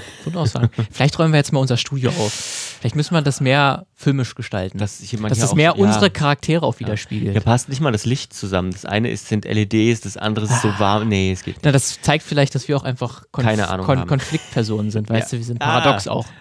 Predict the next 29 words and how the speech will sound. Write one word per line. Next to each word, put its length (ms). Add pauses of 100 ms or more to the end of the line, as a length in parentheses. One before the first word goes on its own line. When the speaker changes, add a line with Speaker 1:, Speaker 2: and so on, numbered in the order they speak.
Speaker 2:
Ah. 420
Speaker 1:
Unsere 260
paradoxe 480
Persönlichkeit 520
Speaker 2:
Sehr 120
Speaker 1:
wird 160
Speaker 2:
vielseitig, 200
Speaker 1:
widerspiegelt. 200
Speaker 2:
vielschichtig. 500
Speaker 1:
Ja. 300 (360)
Nur 120
Speaker 2:
Na 80
gut, 60
Speaker 1:
nachdenken. 500 (180)
Speaker 2:
dann, 320
äh, 440
damit, 460
äh, 260
denkt 300
ihr 160
auch 140
ein 40
bisschen 300
nach. 220
Das 160
hilft 180
sowieso 340
bei 160
vielem. 360